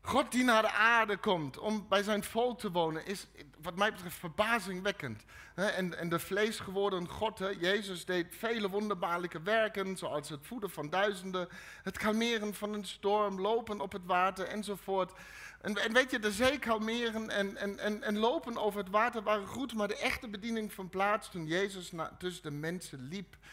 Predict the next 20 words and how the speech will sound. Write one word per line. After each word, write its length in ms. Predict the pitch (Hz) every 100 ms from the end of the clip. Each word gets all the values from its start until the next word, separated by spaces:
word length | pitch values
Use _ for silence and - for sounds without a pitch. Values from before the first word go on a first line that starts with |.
| - -
werkte 580 | 127 180 190 185 175 156 - - -
en 220 | 143 143
leefde. 480 | 143 143 - - 104 - - _ _ _ _ _ _ _ _ _ _ _ _ _ _ - - - - -
Een 140 | 135
getuigenis 800 | 143 131 170 208 220 170 160 127
van 220 | - 143
God 440 | 131 - 208 143 - - - - _
met 480 | 117 147 220 208 151
ons. 540 | 147 113 98 - - - - - _ _ _ _ _ _ _ _ _ _ _ _ _ _ - _ - - - - - - - - -
Dus 160 | 226
hoe 160 | 269 302
voorziet 460 | - 233 214 277 -
God? 360 | 233 269 269 185
Jezus 340 | 202 240 226
voorziet 380 | 240 220 214 208
Johannes 480 | 226 202 196 226 -
dus 240 | 214 -
van 260 | - 190 220
een 180 | 233
getuigenis. 1000 | 233 233 240 269 269 - 156 135 - -